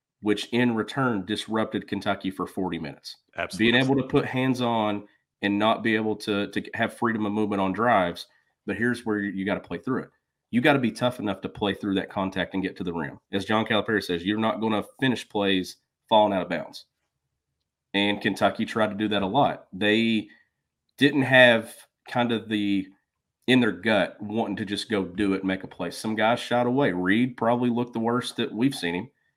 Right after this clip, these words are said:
Speaker 2: Yep,
Speaker 1: last
Speaker 2: by far.
Speaker 1: night. A lot of guys did. Now, you had that happening, and then you had South Carolina being very aggressive in traps,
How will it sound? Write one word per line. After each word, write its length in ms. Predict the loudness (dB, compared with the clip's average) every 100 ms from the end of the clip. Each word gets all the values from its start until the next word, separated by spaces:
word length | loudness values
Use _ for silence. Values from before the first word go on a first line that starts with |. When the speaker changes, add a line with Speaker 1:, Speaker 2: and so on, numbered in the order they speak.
| _ _
Speaker 2:
Yep, 160 | -20 -2
Speaker 1:
last 220 | 0 2
Speaker 2:
by 80 | 2
far. 80 | 0
Speaker 1:
night. 80 | 0
A 40 |
lot 320 | 0 4 4 4
of 120 | 0
guys 260 | -2 -2
did. 220 | -6 -4 0
Now, 440 | 2 4 2 0 -10 _ _ _ _ _ _
you 120 | 0 4
had 300 | 4 2 6
that 200 | 6 6
happening, 640 | 4 4 4 2 2 0
and 120 | 0
then 120 | 2
you 140 | 2 0
had 200 | -2 -4
South 280 | 0 0
Carolina 360 | 0 -2 0 -2
being 280 | -2 -2 -2
very 380 | 0 2 2 0
aggressive 640 | 0 0 0 -2 -8 -8 -6
in 140 | -6
traps, 640 | -4 -2 -2 -4 -12 -16